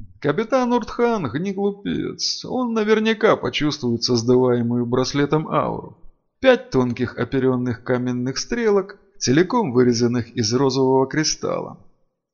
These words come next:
Попав в цель, они в считанные мгновения превращают её саму в такой же кристалл. Их на скорую руку примечем к груди, вроде как газыри. Главное,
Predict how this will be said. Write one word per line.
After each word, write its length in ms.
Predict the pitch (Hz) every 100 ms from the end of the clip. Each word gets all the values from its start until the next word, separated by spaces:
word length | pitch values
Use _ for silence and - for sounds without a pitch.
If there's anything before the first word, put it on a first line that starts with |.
| _
Попав 420 | 147 175 233 220
в 40 | 220
цель, 400 | - 233 98 -
они 380 | 160 214 226 -
в 60 | -
считанные 540 | - 123 123 123 127
мгновения 640 | 123 147 196 233 208 143 117
превращают 760 | 123 170 208 208 233 208 -
её 220 | 120 123
саму 420 | - 180 202 202 -
в 40 |
такой 360 | - 233 247 240
же 100 | 127
кристалл. 800 | - 113 - - - - 104 - _ _ _ _ _ _ -
Их 320 | - 233 -
на 140 | 110
скорую 480 | 110 - 127 127 175
руку 320 | 233 - 202
примечем 580 | 190 226 240 226 139 120
к 40 |
груди, 480 | 110 139 117 92 87
вроде 320 | 143 247 214
как 320 | 202 160 156 -
газыри. 720 | 123 135 147 135 120 - - - - _ _ _ -
Главное, 720 | 131 143 220 247 220 208 202